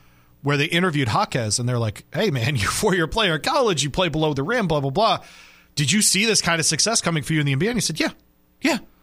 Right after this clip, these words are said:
No, I know how they play in the N B A, and this was always gonna be better for me." So it, it, I think that while college, and especially how Kentucky plays this year, sets up very well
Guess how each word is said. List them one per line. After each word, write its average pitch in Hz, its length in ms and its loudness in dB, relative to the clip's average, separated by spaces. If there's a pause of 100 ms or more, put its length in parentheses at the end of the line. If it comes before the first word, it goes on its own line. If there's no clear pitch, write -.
(200)
No, 277 120 4
I 208 80 2
know 196 120 2
how 202 80 4
they 202 80 0
play 202 160 2
in 196 80 2
the 185 80 2
N 175 80 0
B 185 100 2
A, 202 40 4
and 165 140 2
this 151 120 -2
was 147 100 -2
always 160 300 0
gonna 147 120 2
be 131 120 0
better 151 240 0
for 135 100 -6
me." 113 140 -2
So 123 160 -2 (100)
it, 165 220 -4
it, 175 180 -2
I 160 120 0
think 202 300 -2
that 175 200 0 (880)
while 131 640 0 (560)
college, 151 420 2
and 151 100 -2
especially 196 440 0
how 165 100 0
Kentucky 147 400 -2
plays 127 320 0
this 123 240 -2
year, 117 220 -2
sets - 280 -2
up 135 60 -4
very 160 380 0
well 110 420 -2